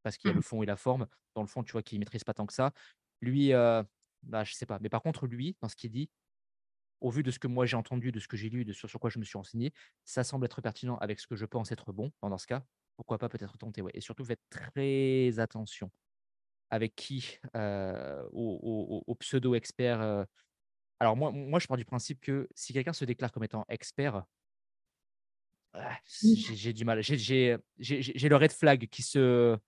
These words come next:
Speaker 1: tu vois, c'est, je
Speaker 2: Ouais.
Speaker 1: sais pas, j'ai, j'ai, j'ai un, un red flag qui se met dedans. Alors, il y en a qui se proclament experts, ils sont très bons dans leur domaine. Attention, c'est pas ce que je dis, hein. Mais attention, red flag, au cas où.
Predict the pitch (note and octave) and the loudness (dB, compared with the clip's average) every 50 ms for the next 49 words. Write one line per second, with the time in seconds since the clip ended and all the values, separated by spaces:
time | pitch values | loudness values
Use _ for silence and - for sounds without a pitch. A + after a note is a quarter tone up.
0 | _ _ _ _ _ _ _ _ _ - - C3 B2 B2+ B2+ C3 - _ _ _ | _ _ _ _ _ _ _ _ _ -10 -2 2 4 4 4 2 0 _ _ _
1 | - - - - C3+ B2+ B2+ G2+ E3+ D#3 D3+ C3+ - B2+ A#2 A2 G#2 A#2 G#2+ G#2+ | -18 -8 -2 0 2 4 4 4 4 2 2 4 4 4 4 4 2 -2 -6 -4
2 | - B2+ A2 A#2 B2 A#2 A2 A2 - - B2+ A#2+ C#3 C3 - C#3 B2 - - - | -4 -4 0 2 2 4 4 2 2 2 2 2 2 0 0 -2 -4 -4 -4 -6
3 | B2 A2+ G#2+ G#2+ G#2 G2+ F#2+ - _ - G#2 F#2+ - - - - - _ _ _ | -4 -4 -2 -2 -4 -4 -6 -4 _ 0 0 0 -2 -4 -16 -20 -20 _ _ _
4 | - A#2 A2+ B2 - - - B2+ A#2+ - - A2 G#2 G#2 - - E3 C#3 - - | -2 0 0 0 0 0 0 0 0 0 0 -2 -2 -2 -2 -2 -4 -4 -4 -6
5 | - - A#2 - - D3 A#2+ A#2+ A#2 A2+ G#2 G2+ G#2+ C#3 C#3 A#2 F#2+ F#2+ - _ | -10 -10 -10 -6 -4 -2 0 0 0 0 0 0 0 0 0 0 -2 -4 -8 _
6 | _ - - A2 A2 - - G2+ F2 - - - - G2 - - A#2 A2 - G2+ | _ -12 -8 -8 -8 -6 -8 -8 -10 -12 -14 -10 -10 -8 -6 -6 -6 -6 -6 -8
7 | F2 - _ - _ _ _ _ - - C3+ D3+ E3+ F#3+ - - _ _ _ _ | -8 -10 _ -20 _ _ _ _ 0 6 8 8 8 8 6 2 _ _ _ _
8 | _ _ _ _ _ _ _ _ _ _ _ - B2 B2+ - C#3 B2+ - A#2 F#2 | _ _ _ _ _ _ _ _ _ _ _ -2 -2 0 0 -2 -4 -4 -6 -8
9 | - _ - G#2+ B2+ C3+ C3 - B2 G#2+ G2+ F#2+ G2 A2+ A#2+ - - B2 G#2 F#2 | -8 _ -4 0 0 0 0 0 0 0 0 -2 -4 -4 -4 -2 0 0 0 0
10 | F#2 | -2